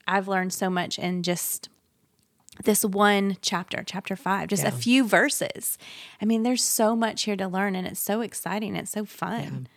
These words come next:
Speaker 2: Yeah. You know, and I think it's really important for us to realize and, you know, remember, you know, Jesus was not religious.
Speaker 1: Mm-hmm.
Speaker 2: You know, he came to bring relationship.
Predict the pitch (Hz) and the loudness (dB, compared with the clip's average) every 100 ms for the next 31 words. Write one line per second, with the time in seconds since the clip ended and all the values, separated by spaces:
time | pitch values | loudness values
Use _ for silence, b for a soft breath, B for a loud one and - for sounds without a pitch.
0 | B B B B B 247 233 190 180 220 | B B B B B 2 4 4 2 2
1 | 208 - - _ _ _ _ _ _ _ | 0 -6 -18 _ _ _ _ _ _ _
2 | _ _ _ _ 220 - 175 180 165 151 | _ _ _ _ -6 0 2 4 4 0
3 | - 170 151 143 - - 165 156 147 - | 0 0 0 -2 -8 -2 0 0 0 0
4 | - - 151 143 139 135 135 - _ _ | 0 0 0 0 0 -2 -4 -8 _ _
5 | _ _ _ _ _ _ _ _ _ _ | _ _ _ _ _ _ _ _ _ _
6 | - 151 180 220 170 139 127 135 147 147 | -4 2 4 6 4 4 0 -2 -2 -4
7 | - _ 170 175 196 214 214 - 180 165 | -10 _ 0 4 4 2 0 -2 0 2
8 | 165 196 156 147 185 208 147 - - _ | 0 0 2 4 4 4 0 -6 -10 _
9 | _ _ _ _ _ _ _ _ _ - | _ _ _ _ _ _ _ _ _ -2
10 | 160 151 202 226 269 254 185 180 - - | 0 2 2 2 0 0 2 2 0 -6
11 | 160 147 147 147 - - - - _ 208 | -2 0 2 0 -2 -8 -8 -10 _ -12
12 | 175 185 165 151 151 190 190 175 - 143 | -6 -6 -4 -4 -4 0 2 2 0 0
13 | 156 151 147 143 - 151 139 143 - - | 0 2 0 -4 -6 -4 -2 -2 -2 -4
14 | 143 - 226 | -4 -4 -6